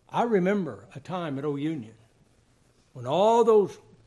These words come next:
little kids became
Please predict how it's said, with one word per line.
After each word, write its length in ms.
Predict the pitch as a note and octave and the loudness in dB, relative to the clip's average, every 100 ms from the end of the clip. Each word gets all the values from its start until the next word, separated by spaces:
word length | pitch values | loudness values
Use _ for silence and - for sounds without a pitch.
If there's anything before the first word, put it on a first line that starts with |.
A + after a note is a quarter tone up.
| _ _ _ _ _ _ _ _ _ | _ _ _ _ _ _ _ _ _
little 320 | - F3+ A#3+ E3+ | 0 6 6 4
kids 600 | F3 C#3 A2 - - - _ _ - - _ _ _ _ C#3 | -2 -4 -6 -16 -20 -20 _ _ -20 -20 _ _ _ _ -14
became 520 | C3 E3+ D#3+ C#3+ | -8 -6 -4 -4